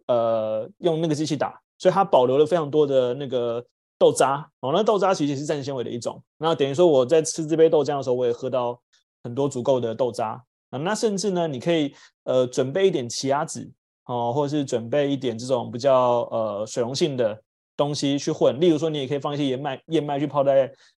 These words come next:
呃，豆浆里面。所以你看，如果你今天虽然早餐没有办法那么理想，可是你有做到相对好，那我觉得也是一个很棒的过程。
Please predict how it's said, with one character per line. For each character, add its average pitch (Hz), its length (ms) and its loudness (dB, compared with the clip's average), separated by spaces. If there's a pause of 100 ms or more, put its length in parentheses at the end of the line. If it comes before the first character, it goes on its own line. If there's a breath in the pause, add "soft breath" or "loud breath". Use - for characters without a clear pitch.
(300)
呃， 107 500 -4
豆 151 100 2
浆 143 140 -2
里 117 80 -8
面。 113 260 -10 (300)
所 214 160 6
以 220 40 8
你 175 120 -2
看， 185 200 2
如 170 80 4
果 170 140 2
你 139 100 -4
今 160 200 -4
天 175 280 -4 (140)
虽 196 160 -2
然 165 180 0
早 113 160 -2
餐 208 240 -6
没 226 120 -4
有 170 80 0
办 170 100 -2
法 131 180 -6 (140)
那 160 100 -4
么 135 140 2
理 120 160 -4
想， 120 180 -6
可 120 80 -6
是 147 120 -4
你 151 80 -4
有 131 160 -4
做 147 120 0
到 143 80 4
相 139 220 -4
对 127 140 -4
好， 113 200 -14 (380)
那 196 100 0
我 156 60 2
觉 139 80 0
得 143 60 2
也 135 40 0
是 139 80 -4
一 143 60 -2
个 120 80 -8
很 110 80 -10
棒 123 160 -2
的 120 60 -8
过 113 180 -4
程。 - 180 -12